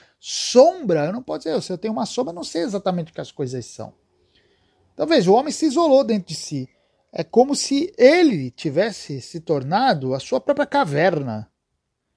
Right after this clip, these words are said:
É como se os homens tivessem se aprisionado dentro de si mesmos,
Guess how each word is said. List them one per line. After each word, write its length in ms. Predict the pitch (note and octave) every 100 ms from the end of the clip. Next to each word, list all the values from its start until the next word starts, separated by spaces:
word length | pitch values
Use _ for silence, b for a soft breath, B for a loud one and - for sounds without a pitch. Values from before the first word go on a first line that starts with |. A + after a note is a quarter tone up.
| _ _ _ _ _ _ _
É 80 | -
como 180 | F#3+ C#4
se 120 | -
os 160 | C4 D#3+
homens 320 | A#3 D#4 C#4+
tivessem 360 | B3 G#3+ B3+ -
se 60 |
aprisionado 680 | B3 G#3 G3 F#3+ F3+ A#3 A#3+
dentro 300 | G#3+ C4 A3+
de 100 | G#3
si 160 | -
mesmos, 640 | A#3+ F#3+ G#3+ G3+ C4 -